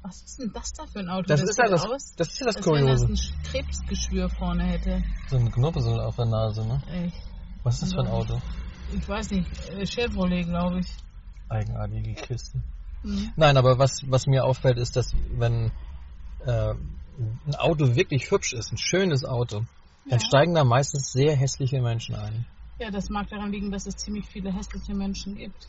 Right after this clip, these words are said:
Speaker 2: Ja, und mein Auto ist eigentlich, eigentlich ein recht hübsches Auto, aber das ist ja schon so alt und so, so zurechtgedengelt und
Speaker 1: Mhm.
Speaker 2: geflickt.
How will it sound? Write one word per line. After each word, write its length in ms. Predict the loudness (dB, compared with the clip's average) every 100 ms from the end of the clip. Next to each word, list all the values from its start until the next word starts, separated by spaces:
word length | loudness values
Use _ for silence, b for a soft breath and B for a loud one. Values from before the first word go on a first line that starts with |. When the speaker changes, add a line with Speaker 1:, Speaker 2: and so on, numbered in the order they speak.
| -4
Speaker 2:
Ja, 80 | 2
und 100 | 4
mein 240 | 6 4 2
Auto 240 | 0 0
ist 140 | 0
eigentlich, 320 | 0 0 0 2
eigentlich 260 | 4 4 4
ein 80 | 4
recht 200 | 4 2
hübsches 280 | 2 0
Auto, 240 | 2 4 6
aber 80 | 4
das 100 | 4
ist 40 |
ja 60 | 4
schon 180 | 6 4
so 180 | 4 2
alt 280 | 2 4
und 100 | 4
so, 100 | 2 0
so 260 | -2 -4 -4
zurechtgedengelt 800 | -2 0 0 -2 0 4 4 4
und 100 | 2
Speaker 1:
Mhm. 40 |
Speaker 2:
geflickt. 400 | 2 4 2